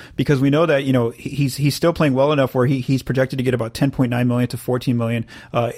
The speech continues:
out in free agency per Prophet X. Um, but then, you know, i-, if he were to leave, well, then not only does that put a lot of pressure on, on Tre Jones or even somebody like Josh Primo to have to, to step up and play a lot of minutes there at the backup point guard spot,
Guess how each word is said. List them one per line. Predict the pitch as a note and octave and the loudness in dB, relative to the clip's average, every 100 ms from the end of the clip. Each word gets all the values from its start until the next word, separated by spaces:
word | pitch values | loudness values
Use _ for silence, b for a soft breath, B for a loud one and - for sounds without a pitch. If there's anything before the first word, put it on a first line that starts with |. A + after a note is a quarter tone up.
| - | -2
out | B2+ B2+ | 0 0
in | |
free | A#2+ B2 | 0 0
agency | B2+ B2 B2+ A2+ | 0 0 -2 -2
per | - A#2+ | -2 -2
Prophet | - B2+ A#2 - | 0 0 0 -2
X. | C3 C3 - - B B B | 0 0 -4 -16 B B B
Um, | C3+ B2 A#2 | -2 -2 -2
but | C3 D3+ | -2 0
then, | F3+ | 0
you | F#3 | 0
know, | C#3+ C3 | 0 0
i-, | C#3 C#3 | -2 0
if | C#3+ | -2
he | D#3+ | 0
were | D#3+ D3 | 0 0
to | |
leave, | B2 D#3+ A#3 E3 | 0 0 0 0
well, | |
then | C3+ B2+ A#2+ | 0 0 -2
not | C3 D#3+ | -2 -2
only | F#3+ | 0
does | D3+ C3+ | 0 0
that | C3+ | 0
put | E3 | 0
a | D3+ | 0
lot | B2+ | -2
of | |
pressure | - C#3+ - | -2 -2 0
on, | C3+ - C#3 | -4 -4 -6
on | B2 | -6
Tre | - C3+ | 0 0
Jones | A#2+ C3+ F3+ E3+ D3 - | 2 0 2 0 -4 -6
or | C#3 | -2
even | C#3 C#3+ | 2 0
somebody | C3 C#3+ C3 | 0 2 2
like | A#2+ | 2
Josh | C3 B2 - | 2 0 0
Primo | D#3 F3 | 0 2
to | C#3+ | 2
have | C#3 - | 0 0
to, | A#2 - B B | -2 -4 B B
to | C#3+ | -4
step | - C3 | 0 2
up | C3+ | 2
and | B2 | 0
play | C3 | 0
a | B2+ | 2
lot | A#2+ | 0
of | A2+ | -2
minutes | A2+ C#3+ - | -2 -2 0
there | C#3 | 0
at | A#2 | 0
the | A2 | -2
backup | A#2+ B2 A#2+ - | -2 -2 -4 -6
point | - E3+ | -2 0
guard | E3 B2+ | 0 0
spot, | - B2+ | 0 -2